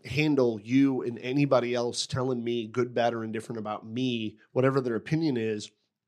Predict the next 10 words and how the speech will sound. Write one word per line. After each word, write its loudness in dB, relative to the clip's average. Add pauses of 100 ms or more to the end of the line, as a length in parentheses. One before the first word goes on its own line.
(600)
about 6
anything 2
I've -8
done 4
and -6
anything, -8
uh, -4
uh, -6 (140)
I've -8
said, 4